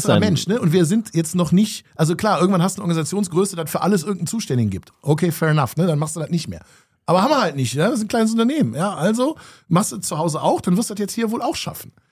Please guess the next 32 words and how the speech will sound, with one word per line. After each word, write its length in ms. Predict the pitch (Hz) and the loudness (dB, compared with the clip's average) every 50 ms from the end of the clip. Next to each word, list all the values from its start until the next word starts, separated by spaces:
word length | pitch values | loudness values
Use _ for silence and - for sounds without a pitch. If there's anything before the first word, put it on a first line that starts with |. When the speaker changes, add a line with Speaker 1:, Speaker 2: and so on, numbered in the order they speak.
| _ _ _ _ _ _ _ _ _ _ - | _ _ _ _ _ _ _ _ _ _ -2
Speaker 1:
Ähm, 460 | 151 151 156 151 147 143 139 147 220 - - _ - | 0 4 4 4 4 4 2 0 -6 -12 -18 _ -4
ja, 200 | - 139 110 117 - - _ - | -2 -2 -2 -2 -6 -12 _ -6
äh, 120 | 139 127 | -4 0
das 200 | 123 143 139 - | 0 0 0 0
sind 120 | - 180 156 | -2 -2 -2
so 60 | 170 | 0
Dinge, 220 | 156 170 170 156 | 2 2 2 2
da 220 | 139 135 131 135 131 | 0 0 0 -2 -2
kannst 260 | - - 147 139 - | 0 0 0 0 2
du 40 | 143 | 0
mich 140 | 127 110 | 0 2
wahnsinnig 380 | 127 135 147 135 107 82 85 92 | 4 2 4 2 2 -2 -4 -6
mitmachen, 400 | - - - 101 104 - 170 190 | -8 -8 -6 -6 -2 -2 -2 -2
aber, 500 | - - 131 127 135 135 131 123 135 135 - | 0 0 0 2 4 4 4 4 2 0 2
ähm, 400 | 135 131 131 131 131 139 131 139 - - - - | 2 4 6 6 6 6 4 2 0 -2 -8 -10
<laughs> 220 | - - _ _ - | -10 -10 _ _ -12
merkt 140 | 113 - | -12 -10
man 100 | - - | -10 -10
vielleicht. 240 | - 101 107 131 - _ - - - - - - - - - - - - - _ _ _ _ _ _ _ _ _ _ _ _ _ _ _ _ _ _ - - _ _ - - - - _ - - | -6 -6 -6 -6 -6 _ -18 -16 -14 -14 -12 -12 -12 -14 -14 -16 -18 -20 -20 _ _ _ _ _ _ _ _ _ _ _ _ _ _ _ _ _ _ -20 -20 _ _ -20 -20 -20 -20 _ -2 0
Ist 140 | 175 175 | 0 0
schon 140 | - 226 190 | 0 0 0
wichtig, 240 | 180 196 - - 151 | 0 0 0 -2 -2
dass 160 | - 151 - | -2 -2 -2
man 160 | 160 147 135 | 0 -2 0
da, 340 | 131 131 127 127 123 123 127 - | 2 2 4 4 4 2 0 0
äh, 360 | - 131 123 123 120 120 117 - - - - - _ _ _ _ _ _ | 0 0 2 2 0 0 -4 -8 -16 -18 -20 -20 _ _ _ _ _ _
das 260 | - 143 135 127 - 147 | -2 0 0 2 2 2
nicht 160 | 135 123 - | 0 0 0
vergisst 460 | 135 117 117 156 190 180 - - - | 0 2 4 4 2 2 -2 -6 0
und 260 | 165 156 160 - - | 0 0 0 0 0
auch, 480 | 127 135 139 151 165 185 165 156 151 - - | 0 2 4 4 4 2 0 -2 -6 -8 -6
ähm, 460 | 147 139 143 143 143 139 139 151 - | -4 0 2 2 4 2 2 0 -2